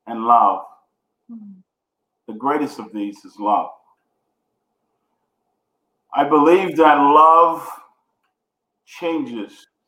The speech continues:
Speaker 1: things.
Speaker 2: Yes.
Speaker 1: And I cannot explain to people that the way this family loved, welcomed, and embraced me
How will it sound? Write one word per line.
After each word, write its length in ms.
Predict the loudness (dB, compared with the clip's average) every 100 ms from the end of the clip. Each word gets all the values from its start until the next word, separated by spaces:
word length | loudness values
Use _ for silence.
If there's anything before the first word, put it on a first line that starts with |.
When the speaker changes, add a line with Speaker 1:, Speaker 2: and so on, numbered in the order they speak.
| -14
Speaker 1:
things. 280 | -12 -12 -16 _ _ _ _ _ _ _
Speaker 2:
Yes. 500 | -20 -20 -20 _ _ _ _ _ _ _ _ _ _ _ _ _
Speaker 1:
And 640 | -4 0 4 4 2 -2 -6 _ _ _ _ _ _ _ _ _ -10
I 80 | -10
cannot 540 | -8 -6 0 2 0
explain 640 | -6 -16 -10 -6 -6 -8 -10
to 120 | -14
people 680 | -10 -10 -8 -8 -8 -10 -6
that 400 | 0 0 0 -6 _ _ _ _ _ _ _ _ _ _ _ _ _ _ _ _ _ _ _
the 100 | -6
way 340 | 0 2 2 0
this 260 | -2 -2
family 500 | -4 -8 -4 -4 -4 -4
loved, 640 | 0 2 4 2 0 -8
welcomed, 500 | -2 0 0 -4 -8
and 140 | -8 -10
embraced 560 | -10 -6 -6 -6 -12
me 380 | -16 -12 -12 -14